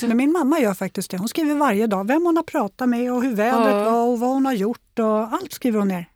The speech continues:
Speaker 1: Varje dag.
Speaker 2: Ja,
Speaker 1: Och gjort
Speaker 2: men det,
Speaker 1: det.
Speaker 2: jag tror på det.
Speaker 1: Mm.
Speaker 2: Börja skriva <laughs> dagbok igen.
Speaker 1: Ja.
Speaker 2: Och, och sen det där med hur, vilka man umgås med.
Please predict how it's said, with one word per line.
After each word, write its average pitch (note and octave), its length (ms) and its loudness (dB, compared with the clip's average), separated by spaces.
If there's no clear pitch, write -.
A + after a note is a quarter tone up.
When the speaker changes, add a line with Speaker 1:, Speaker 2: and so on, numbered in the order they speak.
Speaker 1:
Varje C4+ 380 0
dag. G3+ 160 0
Speaker 2:
Ja, F#3+ 40 0
Speaker 1:
Och A#3+ 100 2
gjort A#3+ 100 2
Speaker 2:
men B3 100 -2
det, B3+ 120 0
Speaker 1:
det. E4 80 2
Speaker 2:
jag C#4 160 0
tror E4 160 -4
på C4+ 140 -4
det. E3 300 -2
Speaker 1:
Mm. A3+ 220 -2
Speaker 2:
Börja B3 160 -2
skriva F3+ 300 -2
<laughs> E3 140 -4
dagbok A3+ 540 -2
igen. E3 320 0
Speaker 1:
Ja. C4 160 4
Speaker 2:
Och, G#3 140 0
och G3+ 100 0
sen F3+ 320 0
det F3 80 -2
där E3+ 220 0
med E3 200 -2
hur, E3+ 300 -2
vilka F3 300 -4
man E3 260 -2
umgås F3 600 -2
med. E3+ 320 -2